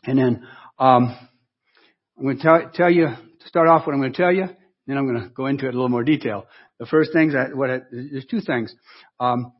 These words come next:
the question would be, how could you do your part in developing O C C into that launch pad? So have that in your mind. The first thing, as a church, you need to make a decision.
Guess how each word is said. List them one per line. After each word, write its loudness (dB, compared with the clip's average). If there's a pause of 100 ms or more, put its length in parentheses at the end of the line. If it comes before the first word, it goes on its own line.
(100)
the -20
question -2
would -4
be, -6 (100)
how 2
could -4
you -2
do -2
your -2
part -6 (200)
in -12
developing -4
O -8
C -12
C -10 (760)
into -14
that -10
launch -8
pad? -18
So -18
have -10
that -8
in -10
your -8
mind. -10 (500)
The -10
first -2
thing, -6
as -6
a -12 (180)
church, 0
you -8
need -2
to -4
make -6
a -8
decision. -8